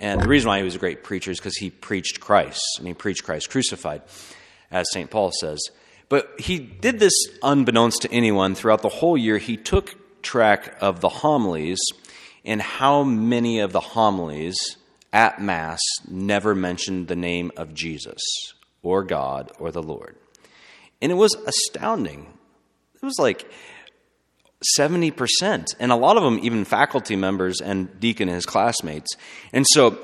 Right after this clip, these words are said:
anyways, his point was, "Guys, we have to, as priests, preach Jesus crucified." That's what Saint Paul says.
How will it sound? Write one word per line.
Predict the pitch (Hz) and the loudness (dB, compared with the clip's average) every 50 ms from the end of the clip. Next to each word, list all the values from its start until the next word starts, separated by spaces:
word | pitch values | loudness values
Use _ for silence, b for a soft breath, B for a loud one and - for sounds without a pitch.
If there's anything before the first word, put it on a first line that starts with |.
| - | 2
anyways, | - 233 247 202 160 135 123 | 4 6 8 10 8 8 8
his | - 151 127 | 6 2 0
point | - - 170 202 208 170 107 | 2 4 4 4 6 6 6
was, | 120 117 104 95 | 4 4 4 6
"Guys, | 117 143 160 147 113 101 92 92 | 6 6 6 6 6 4 0 -2
we | 110 151 202 220 | -4 -2 0 2
have | 214 208 185 160 - - | 2 2 2 0 0 -2
to, | 139 120 - - | -2 -2 0 0
as | 117 117 107 - | -2 -2 -2 -4
priests, | - - 185 185 170 143 - - | 0 2 2 4 4 2 0 -2
preach | - - 156 160 117 - - - 113 | -2 0 0 0 2 0 -2 -2 0
Jesus | 113 127 135 127 147 131 - | 2 2 2 2 2 0 -2
crucified." | - - 165 180 175 - 151 131 - - 90 71 69 67 64 | 0 0 2 2 2 2 0 0 0 0 -2 -2 -2 -4 -4
That's | 104 113 - | -4 -2 -2
what | 165 147 | -2 -2
Saint | - - 165 143 - | 0 0 -2 -2 0
Paul | - 151 143 147 | 2 2 2 2
says. | 139 - - 185 165 117 - - - - - | 2 0 -2 -2 -2 -2 -4 -6 -10 -12 -14